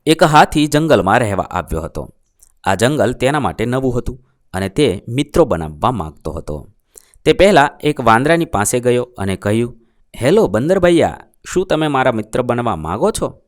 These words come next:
વાંદરાએ કહ્યું, "તમે મારી જેમ ઝૂલી શકતા નથી,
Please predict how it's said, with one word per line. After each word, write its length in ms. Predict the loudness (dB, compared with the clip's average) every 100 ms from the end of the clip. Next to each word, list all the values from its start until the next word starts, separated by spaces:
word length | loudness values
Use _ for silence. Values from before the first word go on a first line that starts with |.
| _ _ _ _ _ -4
વાંદરાએ 460 | 0 2 2 2
કહ્યું, 360 | 0 -2 -4 -6 _ _ _ -6
"તમે 180 | -2 -2
મારી 300 | -2 -2 -2
જેમ 320 | -2 -4 -6
ઝૂલી 280 | -6 -4 -2
શકતા 420 | -2 -6 -2 -2
નથી, 360 | -2 -6 -12